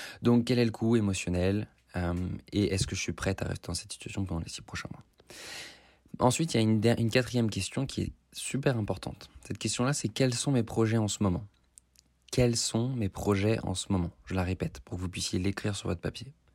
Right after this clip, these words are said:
En ce moment, c'est quoi mes projets ? Est-ce que j'ai un projet de déménagement ?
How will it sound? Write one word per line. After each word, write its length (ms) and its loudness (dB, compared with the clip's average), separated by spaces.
En 80 0
ce 100 -2
moment, 140 2
c'est 160 0
quoi 140 0
mes 100 0
projets ? 300 -4
Est-ce 160 -4
que 100 0
j'ai 140 0
un 80 -4
projet 320 -4
de 100 -4
déménagement ? 880 4